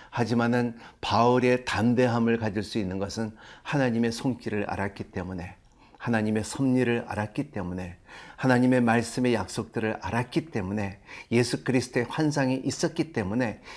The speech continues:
이렇게 담대하게 하나님께서 주신 그 사명이 "너는 로마로 가야 되고 내 증인이 돼야 될 것이라는 것을 계속 생각하며 나가는 바울의 모습." 아, 이러한 담대함이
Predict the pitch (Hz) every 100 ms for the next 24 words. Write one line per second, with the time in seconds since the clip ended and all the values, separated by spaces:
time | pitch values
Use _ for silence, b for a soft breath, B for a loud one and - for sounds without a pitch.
0 | B 110 113 - 127 - 87 113 120 123
1 | 110 - 92 85 B B - 135 123 117
2 | - 120 120 - 107 101 104 98 - B
3 | B - 123 - - 160 151 131 135 -
4 | B B 117 120 131 131 - 110 117 120
5 | 117 113 113 104 101 98 104 123 - B
6 | 113 120 120 131 127 151 175 151 117 110
7 | 104 - 98 98 104 98 98 - 135 -
8 | B B - 107 123 - - 165 147 -
9 | 117 123 127 B B 101 104 107 110 110
10 | - 92 98 98 92 87 - - - _
11 | _ b b b - 90 104 120 135 117
12 | 117 123 120 120 127 113